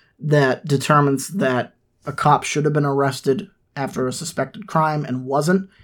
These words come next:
then the police chief could get fired, could be also, uh, put that under, I'm not a lawyer here, but you could put that under some sort of criminal offense, so maybe they get arrested, so there's ex-,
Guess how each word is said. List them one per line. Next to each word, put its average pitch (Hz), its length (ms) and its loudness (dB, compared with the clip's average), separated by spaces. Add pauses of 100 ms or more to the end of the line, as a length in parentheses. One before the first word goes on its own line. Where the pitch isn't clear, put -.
(340)
then 143 460 -2
the 139 180 -2
police 147 340 0
chief - 480 -4 (480)
could 156 180 0
get 147 180 -4
fired, 139 540 2 (280)
could 151 160 2
be 92 360 0 (1000)
also, 147 640 4 (280)
uh, 135 420 -6 (920)
put 147 220 -2
that 143 140 0
under, 139 240 0 (180)
I'm 135 280 -4
not 131 160 -2
a 127 40 -4
lawyer 143 300 2
here, 139 220 0
but - 160 -4 (240)
you 143 100 -4
could 139 140 -2
put - 180 0
that 143 140 2
under 139 220 -2
some 139 200 -2
sort 131 220 -4
of - 280 -12
criminal 151 420 0
offense, 143 480 -2 (260)
so - 140 -8
maybe 139 260 0
they 135 160 -2
get 151 160 2
arrested, 147 480 0
so 127 100 -6
there's - 400 -8
ex-, 147 300 -4